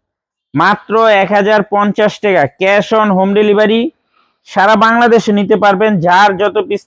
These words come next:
লাগে শুধু স্ক্রিনশট দা, নাম, ঠিকানা দা যোগাযোগ করবেন। আর যারা দোকানে আসবেন সরাসরি এসে পড়বেন। মাত্র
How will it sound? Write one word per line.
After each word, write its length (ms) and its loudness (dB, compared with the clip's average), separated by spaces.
লাগে 240 0
শুধু 200 -2
স্ক্রিনশট 580 -2
দা, 80 2
নাম, 180 0
ঠিকানা 400 -2
দা 80 0
যোগাযোগ 380 -2
করবেন। 300 0
আর 140 0
যারা 240 2
দোকানে 300 -2
আসবেন 220 -2
সরাসরি 420 0
এসে 240 -2
পড়বেন। 300 -2
মাত্র 380 -4